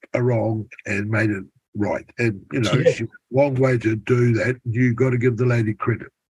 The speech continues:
Speaker 2: No, she did.
Speaker 1: Yeah.
Speaker 2: And, um,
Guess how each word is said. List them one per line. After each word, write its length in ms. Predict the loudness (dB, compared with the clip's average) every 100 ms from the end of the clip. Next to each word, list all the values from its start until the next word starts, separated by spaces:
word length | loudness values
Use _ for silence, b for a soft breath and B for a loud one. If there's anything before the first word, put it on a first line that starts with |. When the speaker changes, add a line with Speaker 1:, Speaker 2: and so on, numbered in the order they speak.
| _ _ _ _ _ _ _ _
Speaker 2:
No, 200 | 0 2
she 160 | 0 0
did. 280 | 2 0 0 _ _ _ _
Speaker 1:
Yeah. 320 | -6 0 0
Speaker 2:
And, 200 | 0 -4 -8 -6
um, 800 | -2 0 0 -2 -2 -2 -2